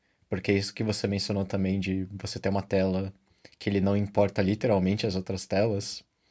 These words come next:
isso é muito do que a gente faz aqui também. E a gente mencionou quando a gente tava falando de injeção de dependência, que quando você tem um app muito grande, você não quer depender diretamente das coisas, você quer que isso seja injetado.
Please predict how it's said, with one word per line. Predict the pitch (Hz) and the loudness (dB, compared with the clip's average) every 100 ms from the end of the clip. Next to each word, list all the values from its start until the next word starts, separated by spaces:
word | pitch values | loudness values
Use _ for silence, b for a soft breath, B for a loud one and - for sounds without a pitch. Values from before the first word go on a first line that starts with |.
| _ | _
isso | 107 - | -6 2
é | 104 | 2
muito | 101 110 | 2 0
do | |
que | 107 113 | 2 4
a | |
gente | 113 113 | 2 0
faz | - 113 107 | 4 6 4
aqui | 110 - | 0 -2
também. | - 113 101 101 95 - | 0 2 2 -2 -8 -4
E | |
a | 98 | 0
gente | 98 95 | 0 -2
mencionou | 104 98 117 107 101 92 | -2 0 0 2 2 0
quando | - 98 | -2 -2
a | |
gente | 92 | 2
tava | - 92 | 2 2
falando | 101 95 | 2 2
de | 90 | 2
injeção | 90 95 - 95 | 2 0 2 0
de | 92 | 2
dependência, | 90 98 92 90 107 - 104 - b b b b b b b b - | 0 2 2 0 -2 -4 -8 -10 b b b b b b b b -6
que | 101 92 | -2 2
quando | 107 104 | 4 4
você | 107 | 2
tem | 120 113 | 0 2
um | 107 | 2
app | 107 | 2
muito | 110 101 113 - 160 | 0 2 0 -2 0
grande, | 101 101 127 127 | 4 6 4 2
você | 104 98 110 | 0 0 0
não | 107 | 0
quer | - 110 | 4 6
depender | 107 101 117 107 110 107 101 95 | 6 2 0 4 6 6 2 -4
diretamente | 95 117 110 - 107 104 104 107 | 0 4 4 6 4 4 2 0
das | 101 | -4
coisas, | - 107 95 101 | 0 0 0 -2
você | 95 101 - | -8 -8 -6
quer | 101 | -6
que | 95 104 | -4 -6
isso | - | -8
seja | - 104 107 | -2 0 2
injetado. | 104 107 113 101 95 | 2 -2 2 2 2